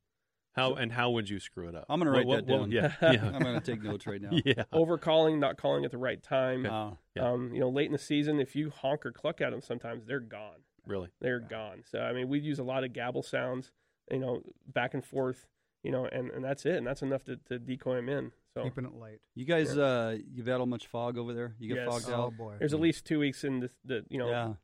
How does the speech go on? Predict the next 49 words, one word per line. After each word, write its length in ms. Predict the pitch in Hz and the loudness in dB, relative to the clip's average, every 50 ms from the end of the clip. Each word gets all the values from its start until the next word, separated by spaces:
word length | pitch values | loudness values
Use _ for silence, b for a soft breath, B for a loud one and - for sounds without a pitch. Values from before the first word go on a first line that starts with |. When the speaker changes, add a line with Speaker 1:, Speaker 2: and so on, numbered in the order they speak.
| - | -4
Speaker 2:
it 160 | - 156 147 151 | -2 -2 -2 0
varies 440 | 165 160 175 180 175 170 165 151 | 2 4 6 6 6 6 4 2
from 140 | - 147 147 | 0 0 0
year 140 | 147 147 143 | 0 2 2
to 40 | 139 | 0
year, 200 | 135 139 139 131 | 2 2 2 2
but 80 | 131 | 2
there's 160 | 135 147 147 156 | 0 0 -2 0
at 40 | |
least 220 | 160 156 135 - - | -2 -2 -2 -4 -6
two 160 | - 131 117 | -6 -6 -6
weeks. 320 | 117 117 117 117 - - | -6 -6 -10 -10 -12 -12
It 140 | - 131 - | -14 -10 -6
can 120 | - 143 131 | -6 -4 -4
be 140 | 127 131 | -2 -2
in 80 | 127 123 | -2 -4
December, 460 | 120 - - 135 127 127 123 120 120 | -4 -6 -6 -6 -4 -4 -4 -8 -8
January, 500 | 117 - 123 120 117 117 120 117 117 113 | -8 -8 -8 -8 -8 -8 -8 -8 -8 -10
where 160 | 120 123 123 | -10 -10 -10
it's 160 | 127 123 - - | -10 -10 -12 -10
just 220 | - 123 127 123 | -6 -4 -2 -2
Speaker 3:
Usually 240 | 117 107 117 120 120 | -2 -4 -4 -2 0
is 40 | 120 | 2
Speaker 2:
so 140 | 143 135 127 | 2 2 0
Speaker 3:
the 60 | 113 | -2
case. 320 | - - 113 110 110 107 | -4 -6 -6 -6 -4 -4
Speaker 2:
thick. 260 | 107 113 117 113 - - b b b b b b b b | -4 -4 -4 -6 -6 -12 b b b b b b b b
And 80 | 131 147 | 4 6
you'll 120 | 147 151 | 8 8
hear 100 | 143 165 | 8 6
Speaker 4:
Ugh. 60 | 170 156 | 6 4
Speaker 2:
the 80 | 151 | 2
geese 240 | 131 135 143 139 - | 2 2 0 0 0
fly 220 | - 139 127 123 | -2 0 2 2
above 280 | 120 117 117 123 123 123 | 2 0 0 -2 -2 0
it, 140 | 123 127 - | -2 -2 0
and 100 | - 139 | 0 2
they're 120 | 160 160 151 | 2 4 4
looking 240 | 156 151 151 139 | 4 2 2 0
for 160 | 127 - 135 127 | -2 0 0 0
a 100 | 117 - | 0 0
hole 260 | - 131 127 123 123 127 | 2 2 2 2 0 -2
to 80 | 131 | -6
fly 240 | - - 127 120 117 | -8 -6 -4 -4 -4
through, 240 | - - 127 123 127 | -4 -4 -6 -6 -6
but 120 | 139 123 | -6 -4
they 120 | - 139 135 | -4 -2 -2
won't 200 | 123 113 113 - | -2 -4 -6 -8
come 140 | - - - | -14 -20 -20